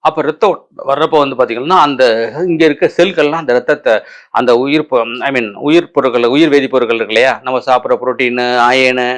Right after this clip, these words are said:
ஆஹ், பிளஸ் வந்து கால்சியம், இது எல்லாமே வந்து இங்க ரத்தத்துல வரும். அப்ப அந்த செல்கள் நம்ம டக்குன்னு அப்படியே ஒண்ணா எடுத்துக்கிறோம். இப்ப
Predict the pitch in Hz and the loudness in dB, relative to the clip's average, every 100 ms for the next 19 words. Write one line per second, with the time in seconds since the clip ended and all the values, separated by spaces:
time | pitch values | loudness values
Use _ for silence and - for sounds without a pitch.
0 | - _ _ _ - 135 131 123 135 135 | -10 _ _ _ -4 -2 -2 -2 -6 -4
1 | 123 120 127 127 - 127 127 156 143 147 | -4 0 0 0 -2 -8 -6 -6 -2 0
2 | 143 139 185 196 147 147 202 185 190 196 | 0 -2 -2 -4 -4 -6 -6 -4 -2 0
3 | 160 147 190 175 143 135 202 - 180 214 | 2 0 -2 2 4 4 0 -4 -2 2
4 | 196 180 170 196 220 196 180 160 165 160 | 0 -2 -2 0 2 0 -2 0 -2 -2
5 | 165 139 - _ - 170 170 156 147 147 | -6 -8 -12 _ -4 0 2 0 0 -2
6 | 127 120 107 - _ _ _ _ 160 160 | -2 -4 -8 -12 _ _ _ _ -8 0